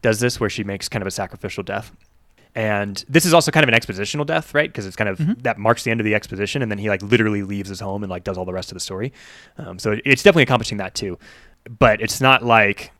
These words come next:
Speaker 1: like Lars and Barrett where they just, like, died because someone killed them, you know? It's
Speaker 2: Yeah.
Speaker 1: like she, like, made this choice, and it was specifically not a way where she even had to die, and she chose to, um, to kind of die for, like, an ideal and for her purpose, right? Um,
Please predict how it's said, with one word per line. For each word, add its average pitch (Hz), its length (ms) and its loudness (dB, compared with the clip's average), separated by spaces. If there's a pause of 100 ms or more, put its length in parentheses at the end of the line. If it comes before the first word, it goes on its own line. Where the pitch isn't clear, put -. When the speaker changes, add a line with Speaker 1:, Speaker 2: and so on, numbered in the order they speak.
Speaker 1:
like 110 180 2
Lars 95 440 0 (180)
and 95 340 -10
Barrett 98 260 -6
where 101 80 -4
they 107 100 0
just, 104 140 -4
like, 98 200 -4 (360)
died 98 380 -6 (160)
because 107 200 -6
someone 95 200 -6
killed 98 240 -8
them, 131 260 -2
you 143 140 0
know? 151 160 2
It's - 320 -6 (160)
Speaker 2:
Yeah. 151 160 4
Speaker 1:
like 110 120 0
she, 113 380 4
like, 107 240 2
made 110 240 -2
this 104 160 -4
choice, 127 460 -4
and 101 320 -8
it - 20 -2
was 98 100 -4
specifically 123 400 0
not 110 280 0
a 110 80 -2
way 104 240 0
where 98 120 -4
she 117 140 -6
even 101 120 -10
had 104 280 -6
to 107 80 -8
die, 90 240 -10
and 95 160 -12
she 110 100 -10
chose 101 360 -6
to, - 240 -12 (340)
um, 101 100 -8
to 101 60 -8
kind 101 160 -6
of 90 80 -10
die 90 240 -8
for, 85 480 -10 (160)
like, 92 240 -10
an 120 80 -6
ideal 95 460 -8
and 110 120 -8
for 98 140 -8
her 98 100 -8
purpose, - 460 -10
right? 95 180 -10 (440)
Um, 101 320 -12